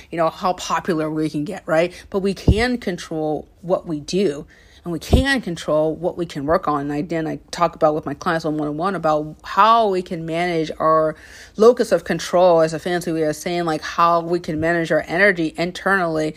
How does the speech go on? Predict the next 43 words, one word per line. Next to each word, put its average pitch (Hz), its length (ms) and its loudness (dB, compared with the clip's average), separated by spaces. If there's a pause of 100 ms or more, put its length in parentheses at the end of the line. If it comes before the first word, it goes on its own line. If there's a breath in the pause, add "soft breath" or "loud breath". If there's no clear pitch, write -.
(240 loud breath)
so 165 400 4
that 156 440 2
we 185 260 0 (180)
don't 185 480 4 (280)
get 196 140 2
ourselves 165 420 2
involved 151 440 0
in 139 100 -4
tasks 160 500 -4
and 165 160 -6
things 151 260 -4
that 151 260 -6 (120)
overwhelm 160 600 2
us. 151 180 -8
And 156 100 -4
we 165 120 -2
wanna 156 300 0 (120)
kick - 320 2
to 175 140 -6
the, 156 180 -8 (640 loud breath)
uh, 151 220 -2 (120)
kick 226 160 -6
to 180 140 -8
the 160 40 -6
side 156 440 2
and 147 180 -4
not 165 240 2
really 170 220 0
work 160 260 2
on, 147 160 0
like, 151 160 -6
so 175 160 -4
we're 170 220 2
actually 175 400 0
focused 180 420 -2
on 156 320 -2
doing 196 320 0
the 165 80 -2
things 160 520 -2
that 151 200 -2
we 160 160 -2
wanna 165 300 0
do, 160 400 4